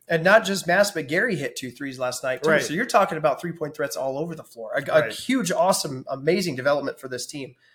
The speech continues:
Speaker 1: Uh, Lawrence goes for eight, five, and four, had the highest plus minus on the team with, uh, thirty-one. So, um, had, still had a couple turnovers, still gonna be a little bit of an i-,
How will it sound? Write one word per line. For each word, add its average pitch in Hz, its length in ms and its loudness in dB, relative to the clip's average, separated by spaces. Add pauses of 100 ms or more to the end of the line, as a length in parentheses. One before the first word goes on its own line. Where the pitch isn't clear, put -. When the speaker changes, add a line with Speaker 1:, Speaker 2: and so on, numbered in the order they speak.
(160)
Speaker 1:
Uh, 156 120 6
Lawrence 226 360 8
goes 208 160 0
for - 140 -6
eight, 214 220 -4
five, 196 240 4
and 185 100 -4
four, 196 220 0
had 185 100 0
the - 80 -2
highest 190 440 -4
plus 180 260 -2
minus 170 320 -2
on 170 80 0
the 160 100 -2
team 170 320 -2
with, - 360 -4 (120)
uh, 123 300 0 (140)
thirty-one. 175 580 4
So, 143 320 2 (360)
um, 135 480 4
had, 226 180 4
still 277 200 8
had 254 80 8
a 240 40 2
couple 247 220 2
turnovers, 226 460 4
still 208 140 -4
gonna 208 120 -6
be 208 80 -8
a 208 60 -6
little 202 160 -2
bit 196 120 -4
of 185 60 -4
an 185 180 -4
i-, 180 40 -10